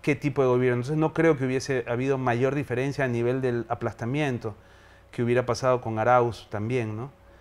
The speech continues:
Em, por un lado. Y por, eh, es-, ah, lo que dice, este, eh,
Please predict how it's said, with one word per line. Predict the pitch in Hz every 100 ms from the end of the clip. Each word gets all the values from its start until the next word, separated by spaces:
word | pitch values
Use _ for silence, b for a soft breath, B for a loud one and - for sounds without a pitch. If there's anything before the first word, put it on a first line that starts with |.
| b b -
Em, | 120 113 110 107 107 107 104 104 104 104
por | 135 135
un | 143
lado. | 151 131 110 101 b b b b -
Y |
por, | 127 143 147
eh, | 151 143
es-, | 156
ah, | 165 160
lo | 139 135
que |
dice, | 143 165 170 185 160
este, | 135 120 131 123
eh, | 127